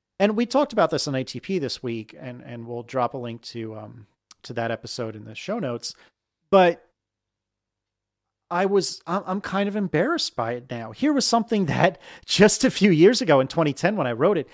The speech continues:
I was so over the top proud of Fast Text, I couldn't even put it into words. Now, fast forward four years later, now I've got an audience. Now I have people that I need to impress other than myself. Well, let me s-, let me start over. I have people I feel like I need to impress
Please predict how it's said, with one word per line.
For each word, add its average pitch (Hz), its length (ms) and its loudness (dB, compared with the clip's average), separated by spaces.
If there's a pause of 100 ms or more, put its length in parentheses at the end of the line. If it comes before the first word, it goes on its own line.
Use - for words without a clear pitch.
(300)
I 240 120 6
was 269 180 -4
so 208 300 0
over 175 200 0
the 175 100 -6
top 151 280 -4
proud 139 240 0
of 143 60 -10
Fast 160 340 -4
Text, 170 340 -4
I 147 100 0
couldn't 160 260 -6
even 135 180 -6
put 151 140 -2
it 131 80 0
into 120 100 -10
words. 127 420 -6
Now, 156 160 -4
fast 185 240 0
forward 180 160 -2
four 170 160 -2
years 143 220 0
later, 160 240 -2
now 120 160 -2
I've 135 60 -2
got 131 160 -4
an 120 60 -6
audience. 131 380 -2
Now 131 160 -2
I 131 100 0
have 123 120 -6
people 135 280 -8
that 120 100 -4
I 117 80 -6
need 120 180 -10
to 117 100 -14
impress 131 560 -2
other 127 200 -4
than 117 180 -10
myself. 127 640 -2 (460)
Well, 117 280 0
let 127 120 -8
me 120 80 -8
s-, - 160 -8 (140)
let 123 120 -12
me 113 60 -10
start 123 240 -2
over. 120 280 -2 (380)
I 151 140 0
have 147 320 0
people 156 500 -2
I 127 220 -2 (260)
feel 240 260 2
like 120 420 -4 (100)
I 147 120 -2
need 127 260 -4
to 127 140 -10
impress 117 640 -6